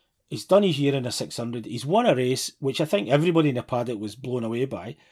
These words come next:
So he's like, same as, in a, in a different reason from Rafael De Rosa, who took forever to win a race. He's so good a rider,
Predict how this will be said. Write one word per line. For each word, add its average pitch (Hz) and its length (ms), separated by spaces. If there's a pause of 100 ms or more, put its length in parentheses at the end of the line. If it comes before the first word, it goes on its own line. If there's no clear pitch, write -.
(280)
So 190 240
he's 180 140
like, 175 180
same 185 220
as, 139 160
in - 380
a, 160 80
in 160 140
a 151 80
different 151 300
reason 160 300
from 127 340 (320)
Rafael 143 440
De 127 120
Rosa, 143 460 (540)
who 143 120
took 156 380
forever 233 500
to 170 80
win 160 140
a 143 100
race. 123 460
He's 170 180
so 277 240
good 208 160
a 160 80
rider, 156 440